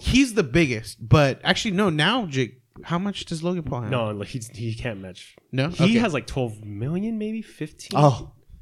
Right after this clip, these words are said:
Speaker 1: No,
Speaker 3: Just
Speaker 1: but
Speaker 3: twelve million.
Speaker 1: doesn't, how much does J-, uh, PewDiePie
Speaker 2: PewDiePie
Speaker 1: have?
Speaker 2: has fifty-four mil.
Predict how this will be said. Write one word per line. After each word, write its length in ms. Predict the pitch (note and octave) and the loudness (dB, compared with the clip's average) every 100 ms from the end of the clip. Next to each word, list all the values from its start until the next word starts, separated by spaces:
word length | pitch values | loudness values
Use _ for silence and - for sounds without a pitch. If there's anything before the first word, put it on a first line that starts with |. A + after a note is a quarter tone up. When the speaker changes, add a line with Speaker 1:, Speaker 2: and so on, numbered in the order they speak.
| - | -4
Speaker 1:
No, 200 | D3+ E3+ | 4 4
Speaker 3:
Just 120 | D3+ | 6
Speaker 1:
but 60 | D3+ | 4
Speaker 3:
twelve 200 | D3 - | 4 2
million. 100 | G2 | -2
Speaker 1:
doesn't, 360 | E3 E3+ G3+ A2+ _ _ _ - | 0 0 -2 -6 _ _ _ -18
how 160 | - F3+ | -4 0
much 220 | G#3 F3+ | 0 0
does 200 | G3 D#3 | -2 -4
J-, 240 | C3 E3+ | -2 -2
uh, 40 | D3 D3 C#3 B2 | 0 2 2 0
PewDiePie 280 | A2+ - F3 | -2 0 0
Speaker 2:
PewDiePie 160 | D#3+ A#3+ | 2 2
Speaker 1:
have? 20 | |
Speaker 2:
has 260 | C#3 A2+ G#2 | 2 0 -4
fifty-four 460 | A#2 G2+ - F#2+ | -10 -10 -14 -16
mil. 260 | F2 E2+ | -14 -16